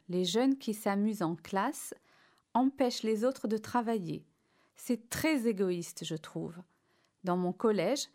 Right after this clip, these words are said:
les règles sont justes, mais les profs ne sont pas assez stricts.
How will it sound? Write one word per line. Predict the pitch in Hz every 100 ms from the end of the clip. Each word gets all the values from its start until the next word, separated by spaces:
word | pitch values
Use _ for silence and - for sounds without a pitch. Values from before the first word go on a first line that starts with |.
| _ _ _ -
les | 202
règles | 220 294 269
sont | - 262 233
justes, | 208 202 - - _ _ _ _
mais | 185 180
les | 180
profs | 180 - - 294 -
ne | 214 202
sont | 196 185
pas | - 269 262
assez | 254 226
stricts. | 220 - 160 - -